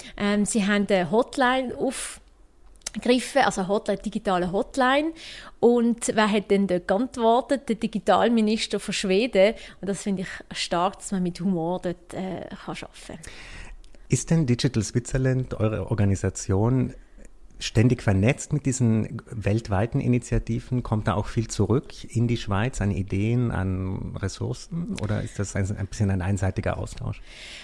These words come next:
Speaker 1: Absolut, das ist genau das Wichtige. Also Digital Switzerland ist ja da, um gegen aussen zu kommunizieren.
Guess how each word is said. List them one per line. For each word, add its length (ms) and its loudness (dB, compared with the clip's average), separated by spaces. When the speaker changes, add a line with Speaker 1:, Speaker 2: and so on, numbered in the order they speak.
Speaker 1:
Absolut, 640 4
das 160 0
ist 160 -4
genau 300 2
das 180 -4
Wichtige. 720 2
Also 120 0
Digital 280 -2
Switzerland 460 0
ist 100 -2
ja 100 2
da, 400 4
um 400 6
gegen 240 0
aussen 280 0
zu 120 -8
kommunizieren. 800 2